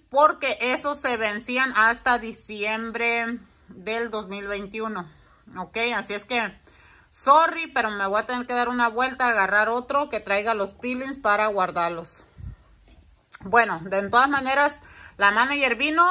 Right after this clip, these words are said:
y esos peelings también pitan. Ella chequeó que sí son para el producto, que venían aquí, entonces me quitó tres dólares de cada uno, ¿ok?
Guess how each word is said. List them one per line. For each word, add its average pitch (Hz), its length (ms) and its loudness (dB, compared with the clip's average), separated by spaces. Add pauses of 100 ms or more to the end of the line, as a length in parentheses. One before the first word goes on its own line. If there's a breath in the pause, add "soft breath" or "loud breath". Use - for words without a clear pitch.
(180)
y 320 400 -4
esos 240 300 -4
peelings 320 460 -6
también 240 440 -4
pitan. 214 440 -2
Ella 240 240 0
chequeó 254 400 -4
que 220 140 -4
sí 247 200 -8
son 311 200 0
para 320 160 4
el 320 100 -2
producto, 277 580 -2
que 214 120 0
venían 190 400 -2
aquí, 302 320 -2
entonces 262 520 -4
me 247 200 -6
quitó 233 360 -6
tres 233 380 -2
dólares 226 420 0
de 208 120 -4
cada 202 320 2
uno, 247 280 0
¿ok? - 120 -6